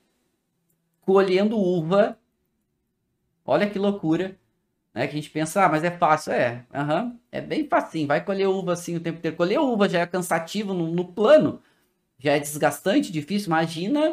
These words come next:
um local desse, o risco que é. Mas vamos dar uma olhadinha aí pelo mundo. Alguns locais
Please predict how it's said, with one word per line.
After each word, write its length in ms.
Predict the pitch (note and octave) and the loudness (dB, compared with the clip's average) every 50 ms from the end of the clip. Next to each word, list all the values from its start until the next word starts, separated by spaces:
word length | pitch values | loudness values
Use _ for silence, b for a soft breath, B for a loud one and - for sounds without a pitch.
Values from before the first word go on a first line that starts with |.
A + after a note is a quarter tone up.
| D#4+ D#4 | -2 -6
um 160 | C#4+ C#4 A3+ | -8 -4 -2
local 380 | G#3 G#3 G3+ - F#3+ G3 G#3 | 0 0 0 0 0 0 0
desse, 360 | E3+ E3+ E3+ F#3+ G3 - - - _ _ _ _ _ _ _ _ _ - | 0 -2 -4 -4 -6 -10 -16 -20 _ _ _ _ _ _ _ _ _ -10
o 80 | D3 | -10
risco 400 | C#3+ C#3 C#3+ D3 D#3 - - E3 | -8 -4 -4 -4 -4 -4 -10 -14
que 160 | E3+ - F#3 | -8 -4 -2
é. 240 | E3 B2+ A2 - - _ _ _ _ _ _ _ _ _ _ _ _ _ _ _ _ _ _ _ _ _ _ B B B B B B B | -2 -2 -2 -4 -12 _ _ _ _ _ _ _ _ _ _ _ _ _ _ _ _ _ _ _ _ _ _ B B B B B B B
Mas 220 | B F#3+ A#3 A#3 - | B 0 0 2 2
vamos 240 | F#3+ E4 F#4 G4 F#4+ | 2 2 2 2 6
dar 140 | F4+ D#4+ | 6 6
uma 140 | D#4+ D#4 C#4 | 6 6 2
olhadinha 540 | B3+ A#3+ A#3+ G#3+ G#3 - - E3 F#3 F#3+ G3 | 0 2 2 0 0 0 -4 -8 -6 -6 -6
aí 100 | F#3 F3 | -6 -6
pelo 260 | F3 F3 F#3 F#3+ G3 G3+ | -6 -4 -4 -2 0 0
mundo. 580 | F#3+ F3 E3+ D#3+ D#3 D#3 D3 E3+ G3 A3 G#3 - _ _ _ _ _ _ | 2 2 2 2 0 0 -2 -4 -6 -8 -10 -14 _ _ _ _ _ _
Alguns 680 | - D4 F#4 F4 G4+ G#4 A4 A4+ A4+ A4+ A4+ G#4 D4+ D4 | 2 2 2 2 2 0 0 -2 -4 -6 -6 -8 -6 0
locais 1080 | G4 A4 A4+ G#4+ G#4+ - D#4+ C4 G3 F#3+ G3 G3+ G#3+ C#4 - - - - - - - | 2 2 2 2 0 0 0 2 2 2 2 0 0 -4 -6 -8 -8 -10 -12 -14 -18